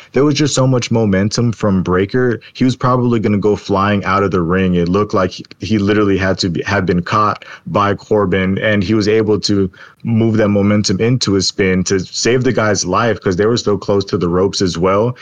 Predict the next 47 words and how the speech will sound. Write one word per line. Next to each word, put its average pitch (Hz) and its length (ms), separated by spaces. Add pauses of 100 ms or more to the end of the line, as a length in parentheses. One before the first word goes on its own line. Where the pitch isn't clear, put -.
(160)
Even 131 240
if - 80
he 107 80
slammed 104 480
him, 95 80
he 98 60
would 95 100
have 87 80
slammed 98 260
him 92 100
down 92 200
into 92 180
the 85 140
ropes. 95 360 (280)
So 95 180
he 95 100
was 104 140
able 95 180
to, 87 240
you 104 80
know, 90 120
pull 98 180
him 90 180
back 90 240
into 92 180
the 87 80
middle. 87 220
But 98 140
he, 127 240 (300)
he 151 220
added 120 340
at 95 120
least 104 240
a 98 60
rotation 92 560
and 87 120
a 82 60
half 85 340 (200)
than 92 120
he 92 120
normally 92 340
does 87 260
on 85 80
the 82 60
deep 80 260
six. 85 300
But 92 320